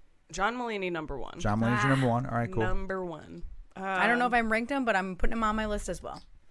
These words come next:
Speaker 2: Okay. <clears throat> You don't have to rank 'em one through five. You could just say your top five. One through five is kinda tough to do.
Speaker 1: I really like the, uh, Eugene Mirman.
Speaker 2: Eugene Mirman, okay.
Speaker 1: I don't think
Speaker 2: I haven't heard any of his stuff in
Speaker 1: he's,
Speaker 2: a long
Speaker 1: like,
Speaker 2: time, but yeah.
Speaker 1: he's a very funny joke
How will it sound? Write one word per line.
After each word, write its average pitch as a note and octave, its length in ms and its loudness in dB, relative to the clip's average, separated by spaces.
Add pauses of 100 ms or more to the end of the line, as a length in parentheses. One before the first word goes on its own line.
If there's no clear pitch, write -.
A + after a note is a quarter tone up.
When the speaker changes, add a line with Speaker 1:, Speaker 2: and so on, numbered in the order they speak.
(340)
Speaker 2:
Okay. A#2+ 260 0 (200)
<clears throat> E4 200 0 (340)
You E3 60 2
don't G#3+ 80 6
have D3+ 60 0
to C#3 80 4
rank A#2 280 2
'em A2+ 100 2
one G#2+ 160 2
through F#2+ 140 -2
five. G2+ 240 2
You A#2 80 0
could B2+ 60 -2
just A2+ 120 -8
say A2 60 4
your G2+ 80 0
top E2 240 0
five. E2 460 -2
One C3 120 2
through - 120 0
five F2 160 0
is - 40 -8
kinda E2+ 200 -4
tough E2 160 2
to - 80 -12
do. D#2+ 200 -6 (400)
Speaker 1:
I F#3 120 -6
really A#3 260 -2
like D4+ 240 -4
the, B3+ 240 -8
uh, F3+ 340 -4
Eugene F3 400 -6
Mirman. D#3+ 460 -6 (140)
Speaker 2:
Eugene G#2 240 -4
Mirman, F#2+ 300 -2
okay. F#2 240 0 (300)
Speaker 1:
I G#3 120 -4
don't D4 200 -4
think D#4+ 140 -2
Speaker 2:
I - 40 2
haven't D#3+ 140 2
heard A2+ 120 4
any A2 140 -2
of F#2+ 60 -4
his E2 60 -8
stuff F#2 160 -2
in F2+ 60 -4
Speaker 1:
he's, F2+ 100 -2
Speaker 2:
a - 20 -2
long F2+ 140 0
Speaker 1:
like, F2 80 -4
Speaker 2:
time, F#2 400 0
but E2+ 240 0
yeah. F2+ 280 -2 (120)
Speaker 1:
he's B3+ 380 -2
a D#4 60 -6
very G#3 300 -4
funny G3 360 -8
joke D#3+ 420 -6